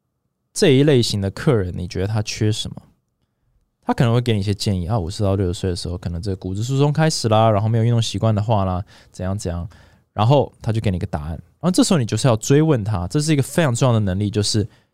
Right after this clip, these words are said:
ask questions。那这就是一个非常重要的能力，就是你可以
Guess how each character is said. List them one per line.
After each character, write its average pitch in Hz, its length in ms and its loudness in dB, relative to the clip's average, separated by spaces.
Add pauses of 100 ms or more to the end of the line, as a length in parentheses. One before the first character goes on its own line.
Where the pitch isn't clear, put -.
(800)
ask 135 240 0
questions。 - 680 -4 (100)
那 107 140 -8
这 139 180 0
就 120 100 2
是 107 220 0
一 95 60 -2
个 - 80 -6
非 - 180 0
常 92 100 -2
重 104 160 0
要 92 60 0
的 87 60 -2
能 76 120 -8
力， 82 120 -6
就 92 80 -4
是 110 120 -6
你 104 140 -2
可 107 100 0
以 165 160 4